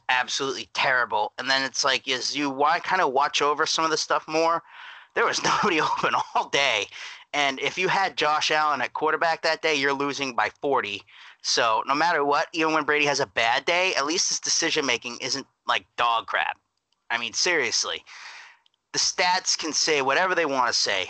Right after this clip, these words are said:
Like I said earlier, continuity at wide receiver has not been great for years and years now. And, I mean, maybe that's something I, think about it. They've had all these different wide receivers come and go. Even Brandon LaFell, who had this great connection with him for a year,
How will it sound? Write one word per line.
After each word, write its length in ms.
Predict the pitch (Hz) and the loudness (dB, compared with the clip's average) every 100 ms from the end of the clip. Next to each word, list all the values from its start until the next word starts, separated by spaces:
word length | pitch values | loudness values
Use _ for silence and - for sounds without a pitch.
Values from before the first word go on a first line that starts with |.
| - | -2
Like 180 | 147 139 | 0 0
I 80 | |
said 220 | 135 - 143 | 0 0 2
earlier, 320 | 147 151 143 | 2 0 0
continuity 540 | - 170 160 175 165 | 0 0 0 0 2
at 100 | 156 | 2
wide 200 | 151 147 | 0 0
receiver 380 | 139 - 147 135 | 0 0 0 0
has 220 | 120 - | -2 0
not 220 | 165 160 | 0 0
been 140 | 151 131 | -2 -2
great 300 | 135 127 - | -2 -2 -2
for 120 | 127 | -10
years 420 | 107 127 135 135 | -2 0 2 0
and 160 | 117 107 | -4 -6
years 340 | 107 101 98 | -2 0 -2
now. 400 | 104 101 104 101 - - | 0 2 2 0 -4 -10
And, 420 | 110 104 101 98 - _ _ - - - - | -2 2 2 0 -10 _ _ -20 -20 -16 -4
I 80 | 117 | -4
mean, 140 | 113 | 0
maybe 180 | 127 139 | 2 2
that's 160 | 135 | 2
something 260 | - 139 127 | 2 0 0
I, 300 | 123 123 64 - - - | 0 0 -4 -14 -20 -4
think 200 | 196 139 | -2 0
about 260 | 113 101 | 0 0
it. 100 | 107 _ | 0 _
They've 160 | 131 | -4
had 240 | 113 131 123 - | 0 0 0 0
all 160 | 151 | 0
these 180 | 175 151 | 0 0
different 300 | 165 156 117 | -2 -2 0
wide 140 | 127 | 0
receivers 420 | 120 - 127 120 117 | 0 -4 -2 -4 -2
come 220 | - 151 | 0 0
and 120 | 131 | 0
go. 260 | 113 113 117 | 0 2 0
Even 240 | 147 156 | -2 0
Brandon 360 | 147 147 147 135 | 2 2 2 -2
LaFell, 320 | - 135 131 | 0 0 0
who 100 | 131 | 0
had 180 | 127 - | -2 -2
this 140 | 107 | -6
great 200 | - 135 | -2 -2
connection 400 | 131 131 127 143 | -2 -2 -2 -4
with 100 | 127 | -6
him 100 | 127 | -8
for 180 | 123 127 | -2 -2
a 60 | 127 | 0
year, 300 | 127 131 | 0 0